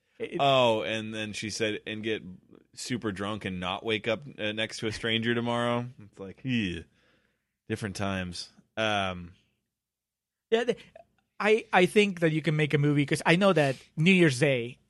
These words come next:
Speaker 1: unless the trailer is completely misleading, is not about the anxiety that, uh, people have to, to have a blast on New Year's Eve.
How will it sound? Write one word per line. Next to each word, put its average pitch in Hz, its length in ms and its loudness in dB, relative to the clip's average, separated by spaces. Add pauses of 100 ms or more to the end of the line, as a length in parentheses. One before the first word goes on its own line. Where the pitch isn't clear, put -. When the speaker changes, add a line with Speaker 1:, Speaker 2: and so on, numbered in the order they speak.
Speaker 1:
unless 147 240 4
the 139 80 -2
trailer 151 280 4
is 143 80 2
completely 143 360 0
misleading, 147 480 -2 (200)
is 160 320 0
not 147 500 2 (400)
about 131 580 0 (640)
the 143 240 2
anxiety 147 840 0 (760)
that, 131 360 -2 (120)
uh, 127 260 -4 (140)
people 143 260 0
have 131 400 0 (220)
to, 135 340 0 (580)
to 185 80 8
have 160 160 6
a 147 60 6
blast 139 520 0
on 139 80 2
New 139 100 0
Year's 135 260 0
Eve. 160 240 -2